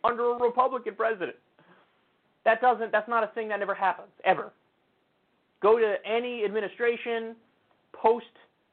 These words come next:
the Great Depression, and whenever there's a Democrat in control, probably over fifty percent of Democrats say, "I like the direction of the country."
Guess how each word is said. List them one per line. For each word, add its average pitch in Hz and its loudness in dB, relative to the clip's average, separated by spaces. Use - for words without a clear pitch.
the 175 -4
Great 202 -4
Depression, 214 -6
and 165 0
whenever 180 2
there's 190 4
a - -12
Democrat 214 0
in 226 -2
control, 226 2
probably 196 0
over 190 0
fifty 202 -4
percent 185 -8
of 165 -10
Democrats 175 0
say, 151 2
"I 131 4
like 139 -2
the 160 -6
direction 147 -4
of 156 -6
the 156 -4
country." - -6